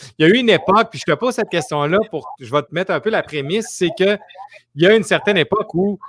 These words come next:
je vais dealer direct avec l'artiste, je vais voir, moi, je veux pas d'agent, il coûte cher, il se prend une cote, ou peu importe. J'aime, moi, je veux que tu mettes ça en lumière, que la, que le diffuseur travaille avec des agents et des producteurs, puis cette relation-là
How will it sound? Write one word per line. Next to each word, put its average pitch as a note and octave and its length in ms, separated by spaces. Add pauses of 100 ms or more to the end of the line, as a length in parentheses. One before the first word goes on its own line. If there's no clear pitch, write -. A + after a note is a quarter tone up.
(180)
je B2 40
vais E3+ 140
dealer E3+ 360
direct D3+ 440
avec C3+ 240
l'artiste, D3 640
je A2+ 80
vais D#3 200
voir, D3 440
moi, D#3+ 360 (320)
je C3+ 100
veux E3 60
pas G3 180
d'agent, D#3 640
il C#3+ 140
coûte F3 180
cher, D#3 340
il C#3+ 80
se - 80
prend E3 200
une C3+ 100
cote, D3 320
ou C#3+ 80
peu G3+ 140
importe. E3+ 460 (1080)
J'aime, F3+ 240
moi, A3+ 140
je D#3+ 80
veux G#3+ 80
que - 80
tu D#3+ 80
mettes G3 180 (100)
ça A3+ 100
en - 20
lumière, E3 500
que D3 60
la, C#3 180
que D3+ 300
le D3+ 180
diffuseur F#3+ 600 (180)
travaille F3+ 360
avec D3 200
des C#3 160
agents C#3+ 220
et F#3 40
des D#3 120
producteurs, C#3+ 500
puis - 80
cette C#3+ 180
relation-là F3 540